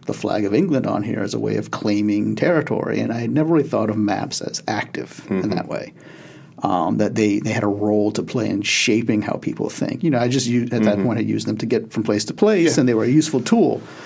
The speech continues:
Speaker 1: uh, but never thought about how they were imprinting themselves on my brain as
Speaker 2: You don't
Speaker 1: I
Speaker 2: think
Speaker 1: was
Speaker 2: of Google
Speaker 1: doing it.
Speaker 2: Maps as too political, but
Speaker 1: Right,
Speaker 2: yeah.
Speaker 1: no, but yeah. Um, and so from that moment, it's like, "Wait, oh, we can do this." And so I started this project that became my dissertation, and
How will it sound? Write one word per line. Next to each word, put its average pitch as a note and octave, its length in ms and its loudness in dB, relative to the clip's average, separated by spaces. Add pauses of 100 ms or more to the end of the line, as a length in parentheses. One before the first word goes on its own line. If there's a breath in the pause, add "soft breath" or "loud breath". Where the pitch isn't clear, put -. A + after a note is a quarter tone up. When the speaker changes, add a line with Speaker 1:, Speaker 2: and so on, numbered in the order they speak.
(360 loud breath)
Speaker 1:
uh, B2 80 4
but C#3+ 140 6
never D3 160 6
thought D3 100 6
about B2+ 120 4
how C3 80 2
they B2+ 100 2
were A#2+ 80 4
imprinting C3+ 440 4
themselves A#2 400 2
on A2 120 2
my G#2+ 180 2
brain A2+ 500 0
as A#2 60 0
Speaker 2:
You C3 60 6
don't B2+ 100 6
Speaker 1:
I - 40 2
Speaker 2:
think A#2+ 80 6
Speaker 1:
was A2 80 2
Speaker 2:
of - 40 0
Google A#2 220 4
Speaker 1:
doing G2 80 0
it. F#2+ 40 2
Speaker 2:
Maps F#2 220 -2
as F2+ 140 0
too F#2 160 0
political, F2+ 600 0
but - 100 -6
Speaker 1:
Right, G#3 260 4
Speaker 2:
yeah. - 60 -2
Speaker 1:
no, G#3 240 4
but B2 220 2
yeah. F3 380 2
Um, C3 640 2 (500 loud breath)
and C#3 120 4
so D#3+ 100 6
from D#3 140 4
that C3+ 160 4
moment, D#3 240 4
it's B2 80 0
like, B2+ 120 0
"Wait, D3 420 2
oh, - 300 2 (400 loud breath)
we - 140 2
can A#2 140 0
do D#3+ 180 4
this." - 240 -4
And B2 160 4
so C3 480 4
I B2+ 100 0
started C#3 340 2
this - 120 2
project B2+ 600 2
that - 60 2
became A#2 540 0
my G#2+ 100 0
dissertation, - 840 0 (1080 loud breath)
and A#2+ 680 2